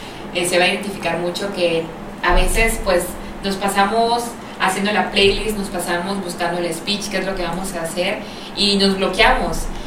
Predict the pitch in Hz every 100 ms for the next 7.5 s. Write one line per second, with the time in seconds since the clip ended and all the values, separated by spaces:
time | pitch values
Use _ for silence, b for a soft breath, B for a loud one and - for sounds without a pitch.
0 | B - 202 202 196 196 240 247 214 202
1 | 202 214 240 202 190 190 190 196 214 202
2 | 202 196 202 220 208 175 170 170 185 185
3 | 185 175 - 190 254 254 175 170 175 196
4 | 175 190 214 - 175 160 180 180 196 220
5 | 220 226 - 180 170 175 196 185 185 190
6 | 220 220 190 175 175 175 190 196 - 196
7 | 185 185 185 214